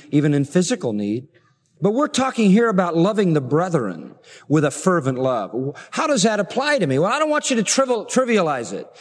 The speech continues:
I don't want you to fuss with sentiment. I don't want you to fuss in your mind with emotion in your own little world and how you can show affection to the folks in your little world. That's not the idea here at all.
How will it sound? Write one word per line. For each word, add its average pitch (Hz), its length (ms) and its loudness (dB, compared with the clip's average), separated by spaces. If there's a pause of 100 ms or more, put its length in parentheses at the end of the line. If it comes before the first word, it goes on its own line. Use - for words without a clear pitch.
(160)
I 226 80 0
don't 294 100 0
want 277 160 -2
you 214 80 2
to 180 60 2
fuss 226 360 -4
with 160 120 2
sentiment. 180 840 0 (480)
I 208 80 0
don't 285 100 2
want 285 180 0
you 220 60 4
to 165 80 4
fuss - 340 0
in 220 80 4
your 190 120 4
mind 208 320 4
with 196 120 2
emotion 180 720 4
in 151 120 4
your 190 140 4
own 196 220 2
little 185 280 4
world 175 480 2
and 139 100 0 (220)
how 185 80 2
you 202 160 0
can 170 120 2
show 196 300 2
affection 170 600 -2
to 156 120 2
the 139 100 0
folks 175 380 0
in 147 80 2
your 156 220 4
little 139 220 2
world. 143 260 0
That's 151 240 -2
not 139 160 0
the 131 160 0
idea 123 320 0
here 113 180 0
at 107 60 -2
all. 95 320 -4